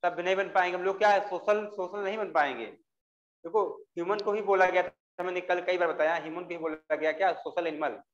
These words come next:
क्यों? क्योंकि वो सामाजिक हो चुका है, ठीक है। animal वो भी था पहले, but वो क्या हो चुका? सामाजिक हो, सभ्य हो चुका है। उसने अपने लिए क्या किया?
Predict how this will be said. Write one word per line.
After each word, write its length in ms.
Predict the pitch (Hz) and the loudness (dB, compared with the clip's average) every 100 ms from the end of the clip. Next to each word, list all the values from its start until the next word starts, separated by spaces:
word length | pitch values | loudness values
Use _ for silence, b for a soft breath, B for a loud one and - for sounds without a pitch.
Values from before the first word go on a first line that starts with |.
| _ | _
क्यों? 240 | 190 226 254 | -2 -2 -2
क्योंकि 500 | - _ _ 190 233 | -10 _ _ -4 -2
वो 60 | |
सामाजिक 500 | 220 208 190 190 226 | 0 2 4 4 2
हो 120 | - 190 | -6 -8
चुका 260 | 175 156 | 0 2
है, 220 | 123 110 - _ _ _ _ _ | 2 -2 -10 _ _ _ _ _
ठीक 120 | 208 214 | -4 -2
है। 60 | |
animal 320 | 175 175 196 | 0 0 2
वो 100 | 214 | 2
भी 100 | 226 | 2
था 140 | 240 220 | 0 0
पहले, 360 | 208 143 123 - - | 0 0 -4 -10 -20
but 420 | _ _ _ 175 | _ _ _ -8
वो 60 | |
क्या 160 | 196 240 | 4 4
हो 60 | 226 | 4
चुका? 180 | 220 | 0
सामाजिक 440 | 185 180 175 180 220 | -2 0 0 0 0
हो, 160 | 190 | -4
सभ्य 300 | 170 214 185 | 0 0 0
हो 60 | 185 | -4
चुका 240 | 160 151 | 0 2
है। 200 | 120 110 - _ _ - | 2 0 -8 _ _ -20
उसने 220 | - 214 | -4 -2
अपने 180 | 190 208 | -2 -2
लिए 140 | 202 | -2
क्या 180 | 208 233 | 0 0
किया? 400 | 240 185 131 | 2 4 4